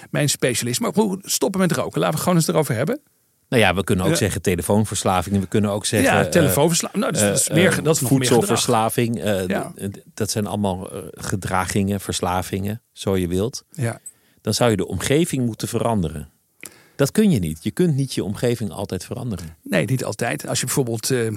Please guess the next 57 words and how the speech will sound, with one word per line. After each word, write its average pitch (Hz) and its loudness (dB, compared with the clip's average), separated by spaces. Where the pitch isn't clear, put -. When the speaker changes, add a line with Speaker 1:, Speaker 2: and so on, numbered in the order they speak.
Speaker 1:
met 135 -4
andere 135 0
mensen 123 -2
in 131 -4
één 131 -2
huis 123 0
woont 107 -4
en 117 -2
je 113 0
wilt 117 -2
dat 120 -8
bepaalde 123 -2
soorten, 117 -2
eh, 113 -2
eh, 110 -2
voeding, 135 2
zeg 120 -6
maar, 113 -4
die 117 -4
jou 120 -2
telkens 151 2
weer 139 0
in 120 -2
de 113 -2
verleiding 131 0
brengen, 113 -4
eh, 120 -4
koekjes, 170 -2
chocola, 135 -2
nou, 117 -4
wat 143 0
het 139 -4
ook 127 -4
is, - -6
eh, 127 -2
denk 135 0
je, - -6
"Nou, - -10
die 120 -10
wil 131 -4
ik - -8
eigenlijk 135 -2
niet 147 4
meer 135 0
in 123 -2
de 113 2
buurt 214 2
hebben, 123 -2
die 127 -2
wil 135 2
ik 131 -2
mijn 120 0
huis 160 2
niet 170 0
meer 127 0
in 113 -2
hebben." 110 -4